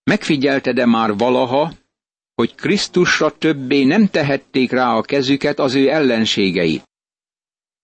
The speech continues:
Csak azok látták és azok találkoztak vele, akik szerették őt.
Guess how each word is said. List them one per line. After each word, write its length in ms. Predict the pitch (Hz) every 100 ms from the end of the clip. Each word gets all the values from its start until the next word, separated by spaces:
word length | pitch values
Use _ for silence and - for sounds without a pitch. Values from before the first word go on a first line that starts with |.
| _ _ -
Csak 200 | 123 -
azok 400 | 180 220 165 -
látták 720 | 127 139 - - 143 147 -
és 160 | 135
azok 400 | - 208 196 170
találkoztak 840 | - 139 135 123 - 117 - 110 -
vele, 420 | 104 110 135 160 _ _ _
akik 300 | - 151 165
szerették 840 | - - 202 120 - - 117 117 -
őt. 500 | 143 101 76 -